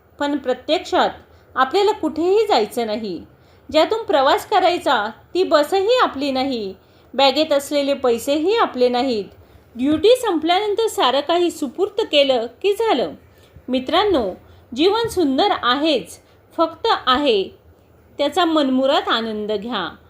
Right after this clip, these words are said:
काही घेऊन गेला नाहीत तरी सगळ्यांच्या मनामध्ये राहून जा, हेच तर खरं जीवन आहे. जाता जाता एवढंच म्हणेल, आयुष्य खूप सुंदर आहे, आयुष्य खूप सुंदर आहे, पण त्याला जगता आलं पाहिजे.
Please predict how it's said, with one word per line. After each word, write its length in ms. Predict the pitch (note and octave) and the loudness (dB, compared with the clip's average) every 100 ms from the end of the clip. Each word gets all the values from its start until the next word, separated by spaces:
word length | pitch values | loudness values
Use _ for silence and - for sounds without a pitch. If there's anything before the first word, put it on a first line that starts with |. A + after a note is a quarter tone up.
| - _ - | -20 _ -4
काही 260 | C4 D4 D#4+ | 0 2 2
घेऊन 400 | A#3+ D4 C4+ C4+ | 2 0 0 0
गेला 340 | C4 B3+ C4+ | 2 2 2
नाहीत 420 | C4 C4 D4 F#4 - - - | -2 -2 0 0 -2 -12 -6
तरी 220 | C4+ D#4 | -2 0
सगळ्यांच्या 540 | F#4+ F#4 B3+ C4 C4 F#4 | 0 0 0 -2 0 0
मनामध्ये 600 | D4 B3+ B3+ D4 D4+ G4+ | 2 0 0 0 0 2
राहून 420 | F#4+ C4 B3+ B3 | 2 0 0 -2
जा, 160 | A#3 G#3 E3+ - _ - - | -2 -2 -6 -12 _ -14 -2
हेच 240 | E4+ G4 | 0 0
तर 120 | F#4+ B3+ | -2 -2
खरं 360 | C#4 A#3 G#3+ F3+ G#3 - | -2 -2 -2 -4 -10 -16
जीवन 400 | A3 A3 G#3+ D#4 | -10 -6 -2 0
आहे. 380 | D#4 G#3+ F3 B2+ - - - - - - - - - - A#3+ | 0 -2 -6 -10 -14 -20 -20 -20 -20 -20 -20 -20 -20 -14 -2
जाता 280 | A#3+ A#3+ D#4 | 0 2 0
जाता 260 | F4+ G4 G4+ | 0 0 2
एवढंच 440 | D#4 C4 F#4 F#4+ | 2 2 0 0
म्हणेल, 560 | F#4+ E4+ D#4 F3+ D#3+ F#3+ - - - - | 0 2 0 -2 -8 -14 -20 -20 -20 -6
आयुष्य 480 | A#3 C4 F#4 G#4 A#4+ A#4 | 0 2 2 0 -2 2
खूप 200 | A4+ A4+ | 0 0
सुंदर 480 | - C#4+ B3 C4 F4 | -4 -2 0 0 0
आहे, 480 | F4 E4 C4+ G3 F#3+ - - _ - - - | 0 0 0 -2 -8 -18 -20 _ -20 -18 -6
आयुष्य 460 | B3 C#4+ A4 - A4 | 0 2 0 0 -2
खूप 200 | G#4+ G#4 | 0 -2
सुंदर 440 | - D#4+ B3+ C#4 E4 | 0 -2 0 2 2
आहे, 460 | E4 F4 B3+ G#3 A3 - | 2 2 0 0 -6 -4
पण 160 | F4 G4 | -2 0
त्याला 220 | G#4 G4+ | 0 0
जगता 400 | C4 - - E4 | -2 -6 -2 0
आलं 220 | C#4 G#3 | 0 0
पाहिजे. 500 | G#3+ B3 A#3+ G3 D#3+ | -2 -4 -6 -6 -8